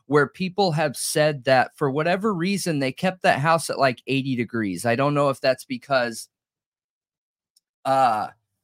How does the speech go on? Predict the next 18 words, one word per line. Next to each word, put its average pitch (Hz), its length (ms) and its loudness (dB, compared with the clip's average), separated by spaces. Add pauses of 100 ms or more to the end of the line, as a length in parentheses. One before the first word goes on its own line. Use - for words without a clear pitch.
(120)
I 135 80 2
don't 170 220 2
know 170 160 2
if 151 100 -10
that's 151 260 2
because 139 840 0 (720)
it 143 300 2
has 139 300 2
poor 165 400 -2
insulation. 196 1000 -2
I 143 200 2
don't 190 200 0
know 196 140 0
what 147 300 -2
the 123 80 -4
reason 117 400 -4
is, 95 200 -6
but, 131 280 0